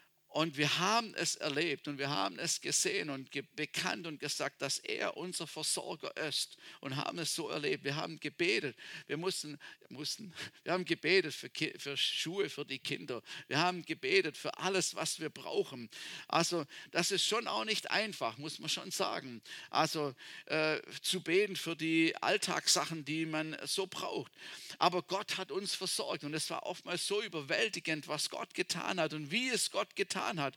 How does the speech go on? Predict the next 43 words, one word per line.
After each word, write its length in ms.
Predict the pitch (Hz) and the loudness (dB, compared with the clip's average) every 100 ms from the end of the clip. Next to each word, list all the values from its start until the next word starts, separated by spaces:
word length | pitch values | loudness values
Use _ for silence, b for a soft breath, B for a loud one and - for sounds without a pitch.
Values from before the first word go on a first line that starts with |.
| B B B | B B B
Und 100 | 170 | 0
ich 120 | 165 | 4
kann 220 | 180 170 | 4 4
nicht 340 | 196 254 - - | 6 6 4 2
sagen, 440 | 135 101 113 120 | 0 -2 -8 -8
will 140 | 156 | -4
ich 200 | 156 - | -4 -2
wirklich 340 | 170 202 170 156 | 0 0 0 -2
auch 120 | 143 | -2
jetzt 180 | 147 - | 0 -2
hier 160 | - | 0
sagen, 340 | 143 - - - B B B | 2 2 0 -4 B B B
ich 160 | - 156 | -4 0
kann 220 | 156 135 | 2 2
nicht 300 | 202 240 - | 2 2 2
sagen, 420 | - 123 123 120 - B | 4 4 2 -2 -12 B
dass 220 | - 139 147 | -4 -2 -2
es 120 | - | -4
für 120 | 135 | -4
mich 220 | 135 - | -4 -4
immer 200 | 139 123 | -6 -2
leicht 420 | 131 185 180 - | 6 8 8 2
gewesen 520 | - 139 120 120 - - | -2 0 2 2 -2 -6
ist, 280 | 107 107 | -6 -4
so, 200 | - 107 - B - | -4 -6 -8 B 0
weil 180 | 131 - | 0 2
ich 200 | 220 - | 0 2
mag 360 | 160 202 196 | 4 4 4
es, 300 | - 113 - | 2 -2 -2
wenn 160 | 143 - | -4 -2
alles, 480 | - 165 165 - - | 0 2 2 0 -2
alles 360 | - 160 170 - | -2 2 2 0
geregelt 480 | 147 131 147 139 104 | -2 0 -2 -4 -8
ist. 280 | 95 - - B B B | -6 -6 -8 B B B
Ich 200 | 151 139 | 0 0
mag 400 | 135 170 202 - - - | 4 4 4 0 -16 4
immer 360 | 185 214 208 - | 4 6 2 0
auf 140 | 156 | -4
der 120 | 156 | -2
sicheren 460 | - 185 - 156 139 | -2 -2 -2 -4 -2
Seite 380 | - - 110 120 | -2 -2 -2 -2
zu 180 | - | -4
sein. 480 | 120 107 71 87 - | -2 -4 -4 -8 -12